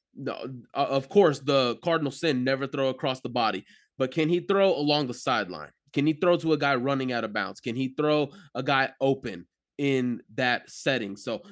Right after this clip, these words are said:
that's my biggest thing that I wanna judge, especially if you wanna be a franchise quarterback.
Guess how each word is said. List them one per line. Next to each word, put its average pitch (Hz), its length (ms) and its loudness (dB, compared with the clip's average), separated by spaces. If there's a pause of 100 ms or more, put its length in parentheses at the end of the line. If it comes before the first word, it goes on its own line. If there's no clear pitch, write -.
(100)
that's 180 280 0
my 170 200 0
biggest 135 420 0
thing 104 320 -4
that 123 180 -2
I 131 120 -2
wanna 139 300 0
judge, 120 260 -4
especially 208 480 0
if 143 120 -4
you 190 140 -10
wanna 190 220 -2
be 151 140 -4
a 139 60 -2
franchise 147 600 -4
quarterback. 113 500 -4